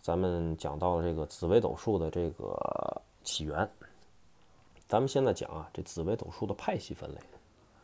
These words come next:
从这紫微斗数全书啊和《紫微斗数全集》。公诸于世之后，有很多不同紫微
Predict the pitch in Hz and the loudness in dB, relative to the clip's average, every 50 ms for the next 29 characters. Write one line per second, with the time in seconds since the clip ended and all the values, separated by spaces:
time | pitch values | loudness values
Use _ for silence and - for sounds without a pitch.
0 | - - - - - - - - - - - _ _ - _ - - - - - | -20 -20 -20 -20 -20 -20 -20 -20 -20 -20 -20 _ _ -20 _ -20 -20 -20 -20 -20
1 | - - - 165 185 175 - - - 104 101 127 151 151 - 82 82 - - 110 | 0 4 8 10 10 10 8 6 4 6 10 10 10 10 10 8 4 6 4 0
2 | 95 - - 101 107 131 135 131 147 147 135 110 80 78 85 - - 113 113 - | 0 4 8 8 8 8 8 8 8 10 10 10 10 8 2 0 0 0 0 2
3 | - 90 85 82 101 113 107 - 71 73 - 90 82 - - - 98 98 131 131 | 0 0 2 6 6 6 4 4 0 -2 -4 -6 -6 -6 -2 2 4 4 4 4
4 | 110 95 90 87 87 - - - - _ _ _ - 156 156 156 147 135 113 120 | 4 2 2 2 2 -2 -6 -16 -20 _ _ _ 4 6 6 8 8 8 6 6
5 | 147 139 - 147 107 113 131 131 151 135 - - - - - - - - 131 147 | 6 4 4 4 4 4 4 4 4 4 2 0 -4 -12 -20 -12 -2 0 2 2
6 | - - - 82 76 78 80 117 139 151 156 - 147 117 95 92 113 131 135 - | 2 0 -2 -2 0 2 6 10 10 10 10 10 6 2 4 4 2 2 2 0
7 | - - - - 82 80 85 98 117 127 123 | -6 -10 -4 0 2 4 8 10 10 10 10